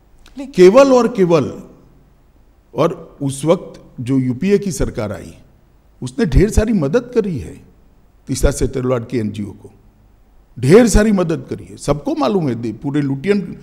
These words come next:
Speaker 2: दिल्ली को मालूम है।
Speaker 1: गुजरात में तो आपकी सरकार थी इतने साल।
Speaker 2: गुजरात में हमारी सरकार थी, मगर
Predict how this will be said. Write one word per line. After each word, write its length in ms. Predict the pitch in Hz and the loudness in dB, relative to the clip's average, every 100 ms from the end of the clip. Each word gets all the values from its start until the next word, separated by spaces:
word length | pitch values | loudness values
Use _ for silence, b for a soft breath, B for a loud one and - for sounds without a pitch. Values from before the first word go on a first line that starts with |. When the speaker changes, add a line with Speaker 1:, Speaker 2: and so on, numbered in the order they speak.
| B B - | B B -6
Speaker 2:
दिल्ली 260 | 143 160 | -4 -2
को 160 | 202 240 | -2 0
मालूम 300 | 208 151 113 | 0 -2 -6
है। 240 | - - - - | -10 -18 -20 -14
Speaker 1:
गुजरात 380 | 240 240 277 269 | -12 -10 -10 -8
में 100 | 262 | -10
तो 80 | 247 | -8
आपकी 280 | 214 - 214 | -10 -12 -10
सरकार 380 | 202 - 160 | -10 -10 -12
थी 180 | 151 175 | -10 -10
इतने 380 | - 165 165 160 | -10 -10 -10 -8
साल। 100 | 135 | -4
Speaker 2:
गुजरात 360 | 127 135 160 190 | 0 2 2 2
में 120 | 196 | 0
हमारी 300 | 143 165 185 | 0 0 -2
सरकार 440 | 143 127 120 110 180 | -4 -6 -6 -6 -6
थी, 80 | |
मगर 300 | 254 156 170 | -6 -4 -6